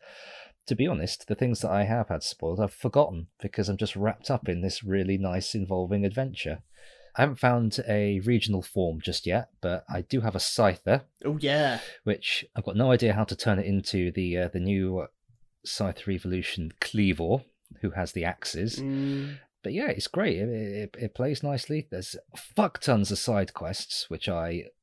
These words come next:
Speaker 1: love and have had most of my time taken up with. I don't know how far along in the story I,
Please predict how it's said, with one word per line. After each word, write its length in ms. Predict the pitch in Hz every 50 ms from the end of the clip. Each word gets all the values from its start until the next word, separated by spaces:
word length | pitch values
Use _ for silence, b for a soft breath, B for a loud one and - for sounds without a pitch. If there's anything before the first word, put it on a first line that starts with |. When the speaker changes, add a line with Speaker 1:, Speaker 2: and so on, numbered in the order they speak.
| _
Speaker 1:
love 360 | - 85 82 87 98 104 - - -
and 260 | 90 87 82 87 92 -
have 340 | - 90 87 90 85 - _ _ _ _ _ _
had 220 | - 101 90 85 - -
most 340 | 90 95 101 98 - -
of 60 | 104 82
my 120 | 82 82
time 280 | - - - 82 80 80
taken 320 | - 90 80 - 85 80
up 140 | 78 - _
with. 120 | 98 95 101
I 40 |
don't 180 | 87 - 107 95
know 60 | 90
how 260 | 90 104 107 104 98 90
far 340 | - - - 98 85 90 90
along 180 | 90 92 90 92
in 80 | 87
the 80 | 85 90
story 420 | - - - 107 92 90 82 73
I, 200 | 76 78 78 78